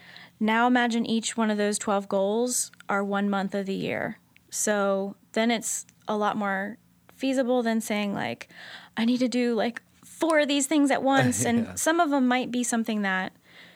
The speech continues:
Speaker 1: you want to do all the time, like developing a new habit. Um,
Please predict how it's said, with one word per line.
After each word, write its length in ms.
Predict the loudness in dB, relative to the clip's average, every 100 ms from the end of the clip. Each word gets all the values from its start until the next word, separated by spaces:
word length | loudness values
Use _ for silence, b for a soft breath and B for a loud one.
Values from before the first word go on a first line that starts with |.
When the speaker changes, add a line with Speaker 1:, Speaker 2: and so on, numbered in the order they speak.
| B B
Speaker 1:
you 160 | -2 0
want 260 | 0 0
to 100 | -2
do 200 | -2 -2
all 240 | 0 -2 -2
the 80 | -6
time, 500 | -2 0 0 0 -2
like 220 | -6 -6
developing 500 | -4 -2 -2 -2 -2
a 40 | 0
new 160 | -2
habit. 600 | -2 0 0 0 -2 -4 B B B B B -2
Um, 580 | 0 0 -2 -4 -6